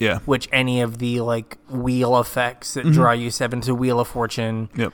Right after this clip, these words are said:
Speaker 1: Time Twister.
Speaker 2: Time Twister, Time Spiral, all fall into that same kind of category.
Speaker 1: Mm-hmm.
Speaker 2: Speaking of, uh, drawing stuff, we have loot.
Speaker 1: Yep. One of your favorite effects.
Speaker 2: Yes, so
Speaker 1: <laughs>
Speaker 2: looting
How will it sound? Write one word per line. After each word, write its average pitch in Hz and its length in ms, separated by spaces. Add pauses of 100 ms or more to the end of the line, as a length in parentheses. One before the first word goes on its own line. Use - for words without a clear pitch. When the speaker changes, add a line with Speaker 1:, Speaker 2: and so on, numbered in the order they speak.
Speaker 1:
Time 117 220
Twister. 107 380
Speaker 2:
Time 123 200
Twister, 123 340
Time 120 220
Spiral, 113 400
all 117 200
fall 113 320
into 113 120
that 113 320
same 120 240
kind 117 140
of 107 60
category. 127 600
Speaker 1:
Mm-hmm. 147 200 (320)
Speaker 2:
Speaking 156 400
of, 139 160
uh, 127 180
drawing 139 320
stuff, 135 320
we 143 80
have 127 180
loot. 135 540 (140)
Speaker 1:
Yep. 185 200 (540)
One 123 160
of 117 100
your 117 120
favorite 107 360
effects. 113 240
Speaker 2:
Yes, 117 180
so 139 260
Speaker 1:
<laughs> - 0
Speaker 2:
looting 156 880